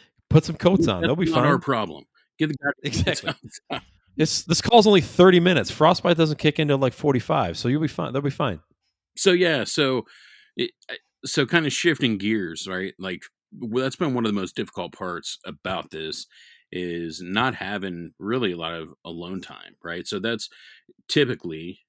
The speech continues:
Speaker 2: right, we go to work, kids go to school, we pick 'em up, we do dinner, do some activities as a family, kids go to bed around nine o'clock,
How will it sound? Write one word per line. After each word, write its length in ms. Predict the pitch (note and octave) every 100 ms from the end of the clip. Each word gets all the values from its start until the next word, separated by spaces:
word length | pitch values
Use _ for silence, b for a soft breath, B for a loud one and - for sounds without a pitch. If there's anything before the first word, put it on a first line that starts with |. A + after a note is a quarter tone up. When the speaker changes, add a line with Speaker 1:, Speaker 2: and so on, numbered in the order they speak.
| -
Speaker 2:
right, 340 | F2+ F2+ F2 _ _
we 80 | -
go 120 | D#2
to 60 | D2+
work, 340 | B2 D3 B2 - -
kids 200 | D2 -
go 100 | D2
to 60 |
school, 480 | - D#3 D3 B2+ G#2 b b _
we 80 | -
pick 160 | F#2+ D2
'em 100 | A#2
up, 240 | B2 G2
we 100 | E2+
do 80 | D#2+
dinner, 560 | F2 C#3 A#2+ G2+ F2 - _ _
do 200 | F#2 D2 _ -
some 160 | F2+
activities 460 | F2 E2+ G2+ F2+ E2
as 60 | D#2+
a 20 |
family, 380 | C3+ C3 A#2+ A2
kids 220 | F#2 E2
go 100 | F#2+
to 60 | E2+
bed 120 | F2+
around 200 | D#2 D#2+
nine 140 | D2 D2+
o'clock, 440 | - B2+ A#2 -